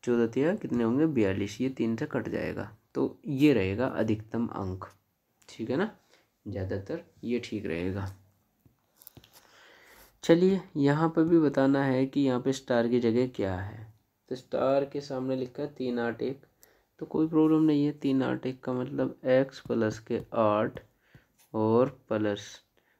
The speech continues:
माइनस सॉरी, तीन प्लस के एक और बराबर ज़ीरो, एक्स प्लस आठ और ये कितना मिला? प्लस चार, ठीक है।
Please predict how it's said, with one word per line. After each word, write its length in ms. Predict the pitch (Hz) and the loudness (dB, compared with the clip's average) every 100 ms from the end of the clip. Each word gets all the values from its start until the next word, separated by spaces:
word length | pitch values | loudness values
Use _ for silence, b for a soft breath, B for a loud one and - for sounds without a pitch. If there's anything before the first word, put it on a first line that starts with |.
| _ 113 | _ 0
माइनस 380 | 107 104 107 | 2 2 -2
सॉरी, 240 | 113 113 160 | 0 0 0
तीन 400 | - - 113 107 | -4 -2 0 0
प्लस 360 | - 98 - - | -4 -6 -6 -6
के 120 | 175 175 | -2 2
एक 240 | 165 160 - - _ _ _ _ _ _ - | 2 2 -4 -20 _ _ _ _ _ _ -8
और 140 | 120 113 | -2 0
बराबर 440 | 110 110 117 151 | 2 2 2 0
ज़ीरो, 360 | 165 147 107 107 - _ _ _ _ _ _ _ - B B B B - 120 | 4 4 4 0 -10 _ _ _ _ _ _ _ -20 B B B B -4 0
एक्स 240 | 123 - | 2 0
प्लस 380 | - 120 117 120 | -2 0 0 2
आठ 300 | 113 127 127 | 2 2 4
और 160 | 127 123 | 4 4
ये 200 | 123 127 | 2 0
कितना 340 | 135 131 127 | -2 -2 0
मिला? 280 | 123 110 95 | 2 2 0
प्लस 640 | 98 - 107 107 110 117 - - _ _ - | -2 -6 -2 0 0 -4 -12 -20 _ _ -4
चार, 500 | 101 90 - - - - _ _ _ _ _ _ _ _ _ _ _ _ _ _ _ _ _ _ _ _ _ _ - - | -2 -2 -4 -8 -12 -20 _ _ _ _ _ _ _ _ _ _ _ _ _ _ _ _ _ _ _ _ _ _ -20 -4
ठीक 240 | 151 165 | -2 0
है। 80 | 98 | -6